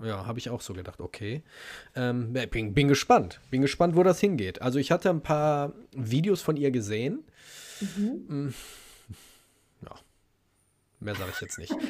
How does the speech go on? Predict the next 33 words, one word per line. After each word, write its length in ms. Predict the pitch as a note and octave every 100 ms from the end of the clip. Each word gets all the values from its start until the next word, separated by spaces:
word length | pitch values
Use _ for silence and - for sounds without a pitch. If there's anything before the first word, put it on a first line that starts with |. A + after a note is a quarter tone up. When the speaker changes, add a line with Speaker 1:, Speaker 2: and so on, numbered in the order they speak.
| -
Speaker 1:
Also, 260 | C#3 D#3 D#3
äh, 140 | D3+
ja, 240 | D3 D#3
man 360 | D#3 D3+ D3+ D3+
sieht, 260 | B2 E3 D#3+
äh, 360 | C#3 C3+ C3 -
sie 200 | A#2 C3
macht's 240 | C#3 -
jetzt 180 | B2 -
nicht 160 | C3
zum 120 | - -
ersten 340 | A#2 D3 -
Mal, 240 | D#3+ D#3+
aber 360 | E3 B2+ A#2+ A#2
ist 220 | G#2 A#2
jetzt 160 | B2 F#2
auch 100 | A#2
nicht 180 | A#2 -
so, 160 | A2
wo 60 | G#2
du 60 |
sagst, 280 | G2 G2 - -
okay. 440 | - - F2 F2 _ _ - -
Ich 100 | -
weiß 200 | C#3+ D#3
nicht, 120 | C#3+
wie 60 | C3+
das 200 | B2 -
im 320 | C3 A#2+ A#2
Kyokushinkai 680 | - A#2+ A2+ - A2+ A2+ A2
ist 200 | B2 -
mit 140 | F2+
Blaugurt. 640 | F#2 F#2 F#2 F2 F2 -